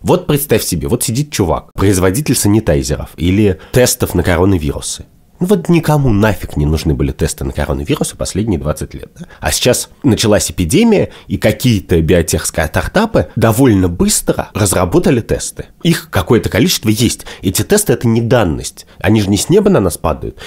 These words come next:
Это люди, которые много-много лет занимались биохимией, молекулярной биологией, чему-то учились, учились капать в пробирки какие-то крошечные доли растворов правильно. И набирали экспертизу,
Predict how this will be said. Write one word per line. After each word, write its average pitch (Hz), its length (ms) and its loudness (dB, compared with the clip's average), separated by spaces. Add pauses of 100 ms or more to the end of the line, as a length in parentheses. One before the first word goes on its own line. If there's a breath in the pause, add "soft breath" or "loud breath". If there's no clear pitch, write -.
Это 95 200 0
люди, 202 340 2
которые 104 320 -2
много-много 98 720 4
лет 90 240 0
занимались 76 400 0
биохимией, 78 480 0
молекулярной 73 560 0
биологией, 76 600 0
чему-то 90 380 0
учились, 208 460 0
учились 87 340 -2
капать - 360 -2
в - 60 -18
пробирки 76 640 -2 (100)
какие-то 76 680 -2
крошечные 71 680 -2
доли 73 260 2
растворов 175 720 0
правильно. 69 600 -2 (160)
И 139 260 4 (180 loud breath)
набирали 123 640 4
экспертизу, 175 800 0